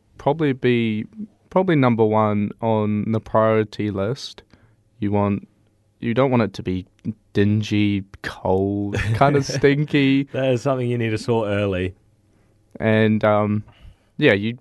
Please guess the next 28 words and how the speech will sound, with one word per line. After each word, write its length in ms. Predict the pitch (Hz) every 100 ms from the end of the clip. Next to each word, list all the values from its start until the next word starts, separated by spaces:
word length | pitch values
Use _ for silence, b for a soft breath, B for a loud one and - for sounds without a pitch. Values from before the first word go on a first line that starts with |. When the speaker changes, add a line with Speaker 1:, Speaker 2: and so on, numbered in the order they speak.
| -
Speaker 1:
you 160 | 151
want 140 | 165 165
it 100 | 139
to 60 |
be 120 | 117 107
nice. 340 | 104 90 98
So 140 | 131
I 40 | 131
think 380 | - 139 120 127
that 140 | 135
would 120 | 131
probably 260 | - 120 113
be 420 | 113 107 104 104 -
number 260 | 110 110
one 360 | 104 104 101 101
on, 540 | - 104 101 101 101 104 b b b b b
on 160 | - 151
the 80 | 135
list 340 | 120 107 -
of 400 | 113 107 101 _ -
having 300 | 151 151 143
a 100 | 123
good 340 | - 117 110 _ -
twenty-first. 960 | - 113 107 - 101 98 98 - - _ - _ _ _ _ _ - _ _ _ _ -
Speaker 2:
Number 220 | 214 240
two 220 | - 120
priority, 600 | 113 107 87 - - - -
or 280 | 131 139